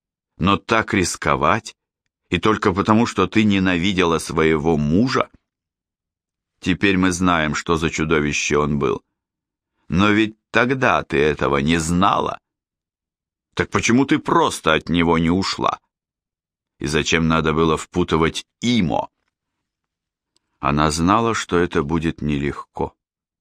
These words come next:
Снаружи Лора выглядела даже спокойной, но внутри у неё всё сжималось от боли.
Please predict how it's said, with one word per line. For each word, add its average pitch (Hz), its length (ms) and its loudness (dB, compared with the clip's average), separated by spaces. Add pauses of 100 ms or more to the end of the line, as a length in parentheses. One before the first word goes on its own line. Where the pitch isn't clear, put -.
(800)
Снаружи 92 480 2
Лора 92 340 2
выглядела 87 540 2
даже 82 280 0
спокойной, 76 800 -2 (380)
но 95 180 2
внутри 95 360 0
у 117 80 2
неё 104 240 0
всё 104 260 -2
сжималось 90 680 0
от 65 160 -4
боли. 50 340 -6